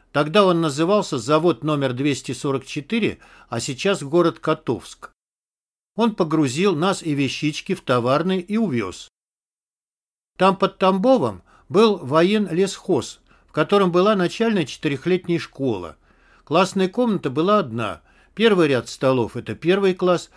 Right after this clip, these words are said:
второй ряд — второй класс, третий ряд — третий, четвёртый — это четвёртый класс. Все эти четыре ряда я у отца прошёл. К тому времени, как я окончил школу,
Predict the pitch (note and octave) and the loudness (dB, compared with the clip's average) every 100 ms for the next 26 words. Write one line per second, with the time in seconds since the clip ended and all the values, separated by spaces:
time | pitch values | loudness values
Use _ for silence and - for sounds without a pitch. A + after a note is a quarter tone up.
0 | _ _ D#3 G#3 G#3+ A#2+ G2+ - A2+ D#3+ | _ _ 0 2 2 -2 -6 -6 -2 0
1 | G3+ F3+ E3+ C#3+ - _ _ - D#3+ D#3+ | 0 0 -2 -4 -14 _ _ 2 2 2
2 | D#3+ E3 D#3+ - B3+ - G#2+ D#2+ _ _ | 0 0 -2 -4 -4 -4 -10 -12 _ _
3 | _ - C3 G3+ B3 - A2+ E2+ _ F#3+ | _ -8 -6 0 0 0 -8 -10 _ -4
4 | F#3+ - G3+ - B2+ G#2 - F#2 A#2 F2+ | -4 -4 -8 -4 -4 -4 -8 -12 -8 -8
5 | D2+ - _ _ _ _ _ _ _ _ | -10 -20 _ _ _ _ _ _ _ _
6 | _ _ - A3+ A#3 F3+ E3 E3+ E3 F#3 | _ _ -6 0 0 0 -2 -4 -2 0
7 | C#3 A#2+ E3 G#3 G3+ A#2+ E3+ G3+ - D#3+ | 2 2 0 0 -4 0 2 2 0 -4
8 | D#3+ D#3 D3+ - A2 E2+ - _ _ _ | -2 -2 -4 -6 -10 -10 -16 _ _ _
9 | _ _ D#3+ F#3 G3+ A#3+ A3+ D3+ D3+ C#3+ | _ _ 2 4 4 2 0 0 -2 -2
10 | F#3+ F3 - F#3+ - C3+ - - B2+ D#3 | 0 0 2 -2 -2 -6 -6 -6 -2 0
11 | G3 | -2